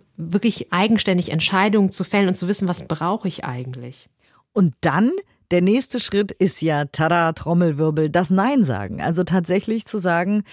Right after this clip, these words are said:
Speaker 2: "Nee, da kann ich dir nicht beim Umzug helfen."
Speaker 1: Mhm, genau.
Speaker 2: Und das ist ja, also ja, das stelle ich mir vor, wenn ich jetzt zu dir komme auch und sage, "Oh Gott,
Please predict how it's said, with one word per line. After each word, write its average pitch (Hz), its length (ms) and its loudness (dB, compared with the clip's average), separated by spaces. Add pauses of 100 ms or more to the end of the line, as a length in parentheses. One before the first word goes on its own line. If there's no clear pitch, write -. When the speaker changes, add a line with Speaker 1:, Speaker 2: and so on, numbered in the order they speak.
(880)
Speaker 2:
"Nee, 208 160 4
da 202 100 4
kann 214 220 0
ich 208 120 2
dir 175 120 2
nicht 170 160 2
beim 135 180 0
Umzug 127 440 -4
helfen." 107 380 -4 (640)
Speaker 1:
Mhm, 233 360 4 (280)
genau. 165 260 0
Speaker 2:
Und 185 160 4
das 220 200 4
ist 285 180 0
ja, 254 260 4
also 214 240 4
ja, 247 240 4
das 233 160 -2
stelle 240 240 0
ich 254 80 0
mir 208 200 4
vor, 247 520 2
wenn 208 140 4
ich 226 120 0
jetzt - 280 -2
zu 226 140 -2
dir 233 200 2
komme 202 480 2
auch 175 260 2
und 170 240 -4
sage, 165 360 0
"Oh - 100 -6
Gott, - 280 -12